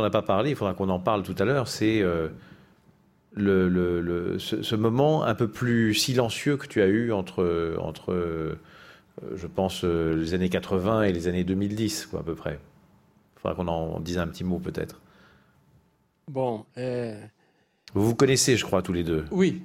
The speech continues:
Speaker 2: oui. Euh,
Speaker 1: Comment ça se fait ?
Speaker 2: pendant cinquante ans, j'ai suivi ton travail. Je suis brésilien,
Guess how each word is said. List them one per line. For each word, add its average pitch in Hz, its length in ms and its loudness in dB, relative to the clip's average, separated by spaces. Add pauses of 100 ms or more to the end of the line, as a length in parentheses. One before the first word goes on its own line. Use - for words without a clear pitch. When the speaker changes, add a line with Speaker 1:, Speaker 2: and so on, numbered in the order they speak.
Speaker 2:
oui. 127 260 -6 (340)
Euh, 104 200 -10
Speaker 1:
Comment 101 180 4
ça 101 160 4
se 143 80 -2
fait ? - 60 2
Speaker 2:
pendant 143 340 2
cinquante 156 560 -4
ans, 160 280 0
j'ai 131 520 -4
suivi 147 400 -2 (100)
ton 139 200 -2
travail. 117 480 -4 (1200)
Je 135 120 2
suis 156 200 0
brésilien, 143 580 0